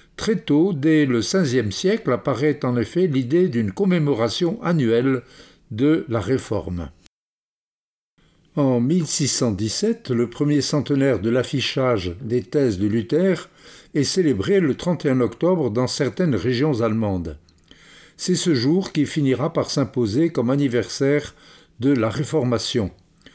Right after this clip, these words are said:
Ce sera d'abord le cas dans l'Europe luthérienne, puis, au cours du dix-neuvième siècle, dans les églises de la tradition réformée.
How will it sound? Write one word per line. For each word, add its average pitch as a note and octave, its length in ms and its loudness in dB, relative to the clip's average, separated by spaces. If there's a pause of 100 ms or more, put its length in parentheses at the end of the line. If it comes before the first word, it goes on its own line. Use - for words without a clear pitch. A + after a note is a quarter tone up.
(280)
Ce C3 140 -4
sera C3 300 0
d'abord B2 460 2
le A2+ 120 0
cas A#2 280 0
dans G2 220 0
l'Europe A#2+ 460 0
luthérienne, A2+ 720 -2
puis, C3 460 0 (400)
au D3 100 2
cours D3+ 320 0
du A2 160 -2
dix-neuvième A2+ 560 0
siècle, F3+ 520 -2 (500)
dans C#3+ 200 2
les B2 260 0
églises C3 380 0
de A#2+ 120 0
la A2+ 100 0
tradition C#3 840 -4
réformée. F#2 680 -4